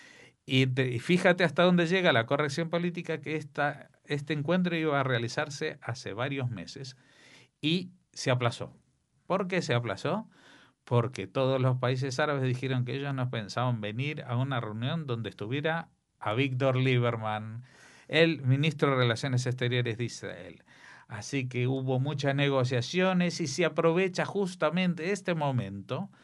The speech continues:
porque fíjate que en este momento el gobierno de Israel es un gobierno transitorio, porque ya, eh, aunque esté Netanyahu armando su nuevo gobierno, todavía no ha designado quién va a ser el nuevo ministro de Relaciones Exteriores.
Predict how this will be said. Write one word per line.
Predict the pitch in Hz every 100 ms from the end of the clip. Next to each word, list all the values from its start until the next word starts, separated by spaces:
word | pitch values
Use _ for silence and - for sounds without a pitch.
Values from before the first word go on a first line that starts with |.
| _ _
porque | 92 90
fíjate | - 127 135 127
que | 110
en | 120
este | 143 147
momento | 147 147 147 147 160 156 - -
el | 101 107
gobierno | 117 143 156 156
de | 143
Israel | 131 143 170
es | 180 165
un | 135
gobierno | 127 135 156 160 165 175 - -
transitorio, | - 127 127 127 127 233 185 92 - - - _
porque | 113 101 101 101
ya, | 101 131 135 123 - -
eh, | 113 104 104 104 107 110 101
aunque | 117 123 123
esté | - 165 160
Netanyahu | 156 143 143 165 165 139
armando | 123 110 113 127 165 165 143 120
su | 135
nuevo | 139 147 147 160
gobierno, | 175 196 196 185 190 202 - - _
todavía | - 160 151 156 165 165
no | 147 143 147 156
ha | 156
designado | 147 127 131 135 147 147 143
quién | 139 127
va | 117
a |
ser | - 135 131 123 - - -
el | 117
nuevo | 131 143 143 135
ministro | 123 127 127 123 110
de | 113 107
Relaciones | 101 104 101 - 107 101
Exteriores. | 107 - 104 82 85 -